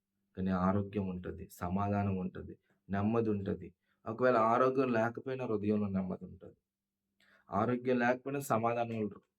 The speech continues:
హృదయంలో ఉంటది. ఒక రకమైన నిరీక్షణ ఉంటది, ధైర్యం ఉంటది, విశ్వాసం ఉంటది. అయితే మనం విడిచిపెట్టడానికి ఇష్టపడాలి. అందు చూడండి, ఈ మాట యెషయా గ్రంథం పద-, ఆ, పదో అధ్యాయము,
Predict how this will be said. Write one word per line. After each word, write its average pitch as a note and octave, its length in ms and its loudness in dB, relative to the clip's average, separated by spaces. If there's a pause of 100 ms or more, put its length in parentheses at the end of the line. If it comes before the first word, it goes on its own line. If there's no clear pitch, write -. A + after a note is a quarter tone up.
(120)
హృదయంలో G#2 380 2
ఉంటది. F#2+ 420 -10 (600)
ఒక - 160 -6
రకమైన C#3 460 -2
నిరీక్షణ C#3+ 540 6
ఉంటది, G#2+ 360 -4
ధైర్యం C#3 500 6
ఉంటది, A#2 320 0
విశ్వాసం D3+ 640 4
ఉంటది. G#2 380 -6 (760)
అయితే G2+ 200 0
మనం G#2 260 4
విడిచిపెట్టడానికి A#2 1000 0
ఇష్టపడాలి. G2+ 640 0 (800)
అందు C#3 120 -2 (120)
చూడండి, C3+ 320 6
ఈ A#2+ 200 -2
మాట A#2 280 0
యెషయా A2+ 360 0
గ్రంథం G#2+ 400 -2
పద-, G2 340 -2 (140)
ఆ, G#2 360 2
పదో G#2 180 4
అధ్యాయము, F#2+ 640 0